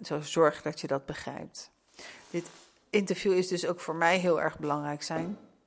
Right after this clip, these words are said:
eh, geweest, omdat ik toen wel weer even met mijn neus op de feiten werd gedrukt over wat ik verkeerd had gedaan in deze relatie,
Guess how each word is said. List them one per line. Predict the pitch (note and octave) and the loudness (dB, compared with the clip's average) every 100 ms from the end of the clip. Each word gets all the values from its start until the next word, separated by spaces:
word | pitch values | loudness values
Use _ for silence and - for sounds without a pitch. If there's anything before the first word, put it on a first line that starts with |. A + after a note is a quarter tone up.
| - _ - | -20 _ 0
eh, | E3+ D#3 | 4 4
geweest, | - D#3 D3 F3+ - - | 2 0 0 0 -6 -6
omdat | F3 F3 E3+ | -2 6 6
ik | F3 | 4
toen | - G3+ G#3 - - - - _ _ - | 0 0 0 -8 -18 -20 -20 _ _ -12
wel | F3 F#3+ G3+ G3 | 0 12 12 12
weer | E3 | 8
even | D3+ E3+ E3+ | 8 4 -2
met | E3 | -4
mijn | E3+ | 0
neus | D#3+ E3 F#3 | 2 2 0
op | - | -6
de | |
feiten | E3+ D#3 D#3+ - | -2 0 0 0
werd | C#3+ C#3+ - - | 0 -2 -6 -12
gedrukt | - D#3 C#3 C#3 - D3 | -10 -6 -4 -4 -4 -6
over | D3+ D#3+ | -4 -2
wat | D#3 C#3+ | 0 0
ik | D3+ | 0
verkeerd | - F3+ B3+ C#4+ G#3+ | -2 -2 -2 0 0
had | E3 - | -2 -6
gedaan | - C3 C3+ - | -6 -8 -8 -8
in | - D3 | -6 -4
deze | C#3 C3+ - C#3+ | -2 -2 -4 -6
relatie, | C3+ C3 C#3 - C3+ D#3 | -4 -4 -6 -10 -12 -14